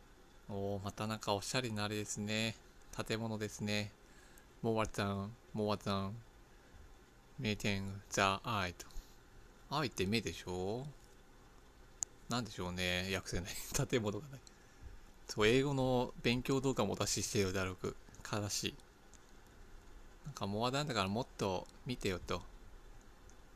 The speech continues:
目を見開いてみてよみたいな、そんな感じですかね。わかんない。合ってるかわかんないので、ぜひコメントで和訳をお願いいたします。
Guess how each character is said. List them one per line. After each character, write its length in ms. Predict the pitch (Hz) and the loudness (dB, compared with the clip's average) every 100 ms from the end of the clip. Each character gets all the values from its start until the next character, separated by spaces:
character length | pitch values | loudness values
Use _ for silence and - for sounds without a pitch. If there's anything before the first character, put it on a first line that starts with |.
| - - | -8 4
目 160 | 127 | 6
を 80 | 147 | 8
見 120 | 127 123 | 6 8
開 240 | 160 165 | 10 8
い 40 | |
て 140 | 156 147 | 8 4
み 80 | 156 | 8
て 80 | |
よ 80 | 135 | 8
み 60 | 98 | 8
た 80 | 95 | 4
い 20 | |
な、 60 | |
そ 100 | - | 4
ん 20 | 117 | 2
な 60 | |
感 100 | 107 | 4
じ 60 | 98 | 2
で 40 | |
す 60 | - | 0
か 100 | 92 | -2
ね。 100 | 92 | 0
わ 140 | 90 | 0
か 160 | 90 95 | 0 -2
ん 80 | 175 | -2
な 80 | - | -4
い。 40 | - - - - - - - - - | -8 -16 -16 -16 -18 -20 -20 -20 -2
合 80 | - | 2
っ 60 | 127 | 2
て 160 | - | 2
る 80 | 113 | 0
か 100 | - | 2
わ 100 | 98 | 2
か 140 | - 101 | 2 2
ん 60 | |
な 80 | 98 | 0
い 20 | |
の 60 | 92 | -2
で、 80 | 92 | 0
ぜ 100 | 107 | 2
ひ 140 | 104 | 2
コ 160 | - 120 | 4 4
メ 80 | |
ン 40 | 110 | 4
ト 160 | - | 2
で 220 | 107 104 - - - - - - - - | 0 0 -2 -16 -18 -18 -16 -16 -8 4
和 120 | 110 | 6
訳 200 | 107 - | 6 2
を 60 | 104 | 2
お 60 | |
願 160 | 101 104 | 2 2
い 40 | |
い 40 | 98 | 0
た 100 | - | -2
し 120 | - | -2
ま 80 | 98 | -4
す。 120 | - | -6